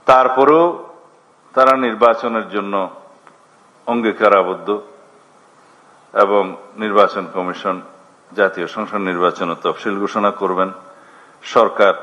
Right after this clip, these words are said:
আগামী ফেব্রুয়ারির প্রথমার্ধে নির্বাচন অনুষ্ঠানের জন্য, আয়োজনের জন্য আন্তরিক,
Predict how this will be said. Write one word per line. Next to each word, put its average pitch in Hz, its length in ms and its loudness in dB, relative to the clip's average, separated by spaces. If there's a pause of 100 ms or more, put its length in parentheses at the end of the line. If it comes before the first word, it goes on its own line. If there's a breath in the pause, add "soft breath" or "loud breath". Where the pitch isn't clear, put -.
(100)
আগামী 92 340 -2
ফেব্রুয়ারির 90 540 -2
প্রথমার্ধে 92 680 -2 (760 soft breath)
নির্বাচন 92 540 0
অনুষ্ঠানের 87 560 -6
জন্য, 90 220 -6
আয়োজনের 85 500 -2
জন্য 78 220 -12 (1080 soft breath)
আন্তরিক, 110 520 2